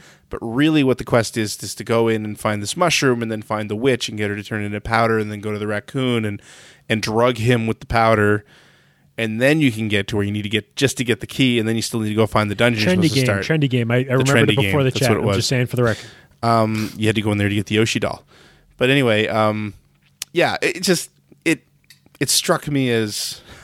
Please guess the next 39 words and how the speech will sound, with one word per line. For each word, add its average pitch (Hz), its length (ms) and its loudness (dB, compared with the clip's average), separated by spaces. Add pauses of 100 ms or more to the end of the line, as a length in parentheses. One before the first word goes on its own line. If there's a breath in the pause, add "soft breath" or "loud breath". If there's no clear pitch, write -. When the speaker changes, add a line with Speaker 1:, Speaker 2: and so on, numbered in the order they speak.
Speaker 1:
<laughs> - 340 -20
like, - 240 -2 (760 loud breath)
eh, 131 180 -4 (380)
not, 220 280 2 (580)
yeah, 131 160 2
it - 40 -6
was 135 100 -2
just 165 160 0
obtuse, - 580 -4
I 90 60 -8
guess. 92 200 -6
It 113 120 -4
just, 127 320 -4
it 131 140 -4
just - 200 -4
didn't 139 240 -2
help - 340 -2
you 113 140 2
out. 110 200 2
But 170 100 0 (380 loud breath)
again, 220 440 -4 (220)
you 165 80 -10
gotta 175 160 0
kinda 160 180 0
put 151 120 0
yourself 139 300 0
in 127 80 -4
that 110 120 0
mindset, 170 440 0
right? 117 200 0
'Cause 123 140 2
it's - 160 -2
like, 135 140 0
we're 143 60 0
talking 190 300 0
about 147 160 0
the 135 80 0
early 120 200 2
nineties. 123 600 0